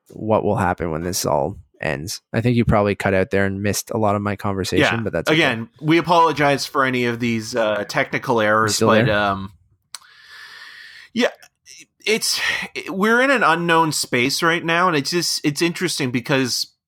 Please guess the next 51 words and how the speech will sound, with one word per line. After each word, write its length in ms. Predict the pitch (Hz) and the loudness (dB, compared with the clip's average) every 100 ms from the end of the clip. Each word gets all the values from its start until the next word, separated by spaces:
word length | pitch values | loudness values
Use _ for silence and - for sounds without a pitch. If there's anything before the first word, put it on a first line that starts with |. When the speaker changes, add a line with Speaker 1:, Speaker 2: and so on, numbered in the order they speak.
| _ _ _ _ _ _ _ - _ - | _ _ _ _ _ _ _ -20 _ -4
Speaker 2:
you 100 | 151 | 0
know, 100 | 147 | 2
you 160 | 151 156 | 2 0
can, 200 | 175 156 | -2 -2
you 100 | 156 | -2
can 160 | 170 156 | 0 2
look 220 | 175 196 | 2 0
at 160 | 160 | -2
what 300 | 143 143 143 - - - - - - _ _ - | 2 2 2 -4 -20 -20 -20 -20 -20 _ _ 0
is 420 | 143 117 110 110 | 0 0 -4 0
there 460 | 131 113 95 117 165 | 2 2 2 2 0
and, 300 | 120 117 120 | -2 -2 -2
and, 220 | 117 117 | -2 -2
and 180 | 120 113 | -4 -4
talk 260 | - 127 - | 0 0 2
about 240 | 123 110 | 0 2
it. 40 | 127 | 0
I 40 | |
mean, 200 | 123 123 | 0 0
there 160 | 123 117 | 0 2
has 260 | 127 123 | 0 0
been 220 | 117 123 | 0 0
this 240 | 117 113 - | 0 -2 -2
discussion 480 | 131 - 113 - 127 | -4 0 0 0 -2
of 100 | 104 | 0
the 80 | |
death 240 | 107 110 - | 0 0 0
of 100 | 113 | -2
cinema, 800 | - 110 113 110 104 101 98 101 - 85 | -2 -2 0 2 4 4 2 -2 -6 -4
or 140 | 101 | 0
at 80 | 107 | 2
least 260 | 113 107 - | 0 0 0
theater 300 | 117 110 107 | 0 2 0
chains 540 | - 110 104 110 113 | 0 -2 -2 -2 -2
in 120 | 117 | -4
general, 340 | 107 104 117 127 | -2 0 2 2
and 120 | 113 | 0
you 100 | 113 | 0
bringing 320 | 117 113 110 | 0 0 2
up 220 | 104 - - | 0 -2 -6
the, 360 | 107 113 107 107 | -4 -2 -2 -2
you 120 | 113 | -2
know, 120 | 104 | -2
A 40 | 110 | 0
M 160 | 110 | 0
C 240 | 110 120 107 | 0 -2 0
being 260 | 117 113 | 0 0
in 160 | 113 117 | -2 0
debt 300 | 113 110 117 | 2 2 2
and 260 | 104 104 | 0 -4
Cineplex 800 | - - 110 104 110 110 - - | -6 -4 -2 0 0 0 -2 -6